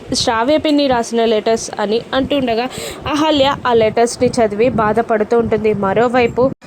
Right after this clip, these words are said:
యామిని తన భర్తకి కాఫీ అందిస్తుండగా, నందు సోఫాలో సెల్ మొబైల్ చూసుకుంటూ కూర్చుంటాడు. అప్పుడే లగేజ్ని తీసుకొని అతిథి కిందికి దిగి వస్తూ ఉంటుంది. అందరూ చుట్టూ చేరుతారు.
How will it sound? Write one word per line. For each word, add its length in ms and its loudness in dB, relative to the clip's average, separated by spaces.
యామిని 440 2
తన 260 4
భర్తకి 560 0
కాఫీ 480 2
అందిస్తుండగా, 760 2
నందు 380 0
సోఫాలో 640 2
సెల్ 280 2
మొబైల్ 420 2
చూసుకుంటూ 440 -2
కూర్చుంటాడు. 560 -2
అప్పుడే 420 0
లగేజ్ని 640 2
తీసుకొని 580 0
అతిథి 380 0
కిందికి 380 0
దిగి 200 0
వస్తూ 300 0
ఉంటుంది. 420 2
అందరూ 640 4
చుట్టూ 340 0
చేరుతారు. 520 2